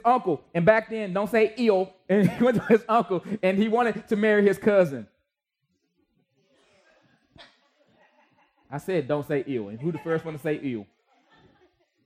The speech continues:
And so he wanted to marry his cousin. And so his uncle tricked him into marrying the sister instead. And made him work not only seven years, but fourteen years so he can finally get his love.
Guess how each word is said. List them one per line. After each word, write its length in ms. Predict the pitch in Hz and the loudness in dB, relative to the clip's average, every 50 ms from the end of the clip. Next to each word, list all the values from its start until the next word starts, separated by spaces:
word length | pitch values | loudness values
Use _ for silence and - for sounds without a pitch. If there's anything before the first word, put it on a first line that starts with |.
| _ _ _ _ _ _ _ _ _ _ _ _ _ _ _ _ _ | _ _ _ _ _ _ _ _ _ _ _ _ _ _ _ _ _
And 80 | - 185 | -2 0
so 240 | 277 254 220 180 - - _ - | 2 2 2 0 -2 -6 _ 0
he 80 | 214 233 | 2 4
wanted 200 | 269 302 294 311 | 4 4 2 2
to 60 | 262 | 2
marry 220 | 262 262 247 233 | 4 6 6 6
his 80 | 220 - | 4 4
cousin. 340 | - 277 269 247 196 190 - - | 2 2 2 2 0 -4 -6 -6
And 100 | - 180 | -2 0
so 120 | - 254 226 | 2 4 4
his 80 | 233 240 - | 4 4 2
uncle 260 | 294 311 302 285 240 | 2 2 2 2 0
tricked 300 | - - 320 330 - - | 0 0 0 0 0 0
him 160 | 254 240 226 | 0 0 0
into 160 | 226 185 240 | 0 0 0
marrying 380 | 214 240 233 226 226 220 208 180 - _ | 0 0 0 0 -2 -4 -6 -8 -10 _
the 80 | - 196 | -2 -2
sister 400 | 180 - - 320 302 - 240 220 | -2 0 2 0 2 2 2 0
instead. 500 | 214 185 - - 254 233 196 151 131 - - _ _ _ _ _ _ _ _ _ _ _ _ _ _ - | 0 0 2 4 4 6 6 4 0 -4 -8 _ _ _ _ _ _ _ _ _ _ _ _ _ _ 0
And 80 | 220 226 | 4 6
made 180 | 269 294 311 294 | 6 6 4 2
him 140 | 269 254 | 0 2
work 340 | 254 285 269 269 - - - | 2 2 2 2 -2 -4 -2
not 160 | 185 247 285 | 0 2 2
only 160 | 302 294 277 226 | 2 0 -2 -2
seven 400 | - - 302 320 285 285 262 254 | 2 2 4 4 4 2 -2 -2
years, 140 | 254 240 | -4 -2
but 180 | 202 214 180 - | -2 -2 -2 0
fourteen 500 | - 302 311 302 - - 294 294 277 269 | 2 4 4 4 4 2 0 0 0 -4
years 360 | 262 269 269 247 220 214 - | -4 -4 0 2 2 2 2
so 120 | - 226 226 | 2 0 0
he 120 | 226 226 | 0 0
can 100 | 214 202 | -2 -2
finally 320 | - 233 240 233 226 214 | 0 0 2 2 2 2
get 140 | 190 208 202 | 2 2 2
his 100 | 202 180 | 2 0
love. 340 | 196 214 214 196 175 151 | 0 2 4 4 2 0